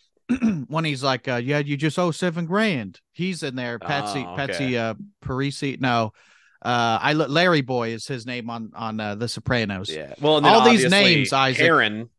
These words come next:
Speaker 2: Karen, obviously, as well.
Speaker 1: Yeah, Lorraine
Speaker 2: Lorraine
Speaker 1: Bracco.
Speaker 2: Bracco, yeah.
Speaker 1: Yeah, playing Doctor Melfi. She was actually up for the role of, uh, Carmela on The Sopranos, and she said, th-, and this is, like, according to the,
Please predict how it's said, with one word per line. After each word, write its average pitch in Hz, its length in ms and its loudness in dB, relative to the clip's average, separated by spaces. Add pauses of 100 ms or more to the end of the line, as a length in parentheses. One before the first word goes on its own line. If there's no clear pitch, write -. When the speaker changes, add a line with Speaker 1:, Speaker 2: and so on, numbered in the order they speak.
(140)
Speaker 2:
Karen, 131 360 2
obviously, 98 640 -2
as 92 140 -6
well. 104 460 -2 (200)
Speaker 1:
Yeah, 175 420 2
Lorraine 139 460 2
Speaker 2:
Lorraine - 0 -
Speaker 1:
Bracco. 120 560 -2
Speaker 2:
Bracco, 95 480 -4
yeah. 98 340 -14 (180)
Speaker 1:
Yeah, 139 220 -4 (100)
playing 143 240 -6
Doctor 139 260 -4
Melfi. 147 400 -4
She 196 160 -6
was 196 160 -4
actually 160 360 -2
up 139 100 -8
for 143 80 -10
the 127 100 -6
role 131 420 -2
of, 123 440 -6
uh, 117 240 -6
Carmela 135 760 2
on 127 160 -2
The 120 80 -6
Sopranos, 120 880 -6 (380)
and 123 160 -10
she 135 240 -6
said, 127 640 0
th-, 120 100 -6
and 127 240 -4
this 151 160 -6
is, 127 100 -8
like, 127 200 -4
according 127 460 -2
to 131 200 -4
the, 104 380 -6